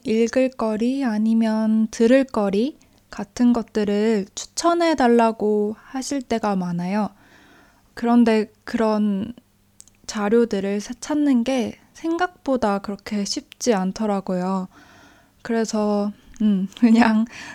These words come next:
'내가 만들어 봐야겠다. 음, 내가 한번 해봐야겠다.'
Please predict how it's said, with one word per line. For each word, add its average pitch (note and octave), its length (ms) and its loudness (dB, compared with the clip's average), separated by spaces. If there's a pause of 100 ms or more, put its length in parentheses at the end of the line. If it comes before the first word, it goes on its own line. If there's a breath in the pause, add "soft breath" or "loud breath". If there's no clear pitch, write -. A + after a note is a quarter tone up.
(120)
'내가 A3 440 6
만들어 A#3 600 8
봐야겠다. G3+ 840 0 (800 soft breath)
음, G3 220 -2
내가 G3+ 260 0
한번 A3+ 260 6
해봐야겠다.' G3+ 960 2